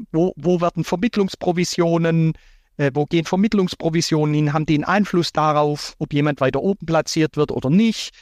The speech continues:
Also solche Fragen, die eigentlich die Grundidee eines Marktplatzes darstellen, nicht? Also ich hatte ja vorher gesagt, die Grundidee für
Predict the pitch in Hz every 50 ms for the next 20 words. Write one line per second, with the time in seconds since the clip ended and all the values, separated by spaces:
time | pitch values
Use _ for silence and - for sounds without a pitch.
0 | - _ _ - - - - _ _ _ - - 147 180 165 - 214 247 247 -
1 | 240 214 - - 135 123 135 165 202 - 208 196 - 170 170 - 147 170 226 254
2 | 240 233 - 226 226 220 - - - - _ _ _ _ - - _ _ _ _
3 | - 190 - - - - 294 330 320 - 226 208 185 - 135 120 117 - - 117
4 | 113 107 101 - - 117 101 90 - - - 107 90 - - - - - - 85
5 | - - - - - - - - - 175 220 294 285 - - - - 143 156 160
6 | 151 - - - - _ _ _ - - 170 170 180 175 - - 185 180 175 160
7 | - 165 - - 226 240 - _ - 160 - - - - 262 277 277 - - 196
8 | 180 - 196 202 202 202 - -